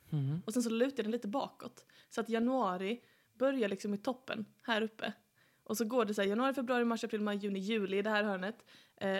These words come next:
Speaker 2: augusti, september, oktober, november, någonstans här nere. Sen är december och allt detta. <laughs> För då händer allt. Och sen börjar de från början igen. Det är lite ojämnt år sådär. Men, eh, men så tänker jag alltid på året.
Speaker 1: Vad spännande.
Speaker 2: Nu vet du.
Speaker 1: Det var spinn.
Speaker 2: Mm.
Speaker 1: Jaha,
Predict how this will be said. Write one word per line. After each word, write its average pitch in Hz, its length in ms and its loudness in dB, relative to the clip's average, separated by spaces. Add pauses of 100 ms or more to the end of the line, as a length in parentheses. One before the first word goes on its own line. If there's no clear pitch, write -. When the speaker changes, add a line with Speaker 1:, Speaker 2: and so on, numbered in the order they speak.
Speaker 2:
augusti, 233 380 0
september, 208 720 0
oktober, 196 360 -2
november, 196 480 2
någonstans 190 240 -6
här 196 100 -2
nere. 185 260 0 (200)
Sen 233 160 4
är 233 40 6
december 240 480 8
och - 160 2
allt 269 160 2
detta. 240 280 4 (340)
<laughs> - 380 -4
För 415 80 10
då 302 80 10
händer 302 300 6
allt. - 400 0
Och 254 100 -2
sen 247 100 4
börjar 220 120 4
de 208 100 4
från 208 120 -4
början 202 200 -2
igen. 214 140 -6 (420)
Det 220 60 -6
är 226 40 2
lite 247 180 2
ojämnt 220 380 0
år 214 220 -2
sådär. 208 380 0 (640)
Men, 226 260 4
eh, 214 260 4
men 226 140 0
så 262 80 0
tänker 320 260 0
jag - 60 8
alltid 208 240 2 (120)
på 233 100 0
året. 208 340 0 (200)
Speaker 1:
Vad 320 140 -2
spännande. - 580 -4
Speaker 2:
Nu 240 140 8
vet 185 200 0
du. 233 160 0
Speaker 1:
Det 165 100 -2
var 139 100 -4
spinn. 135 360 -6 (140)
Speaker 2:
Mm. 226 180 4 (720)
Speaker 1:
Jaha, 202 380 8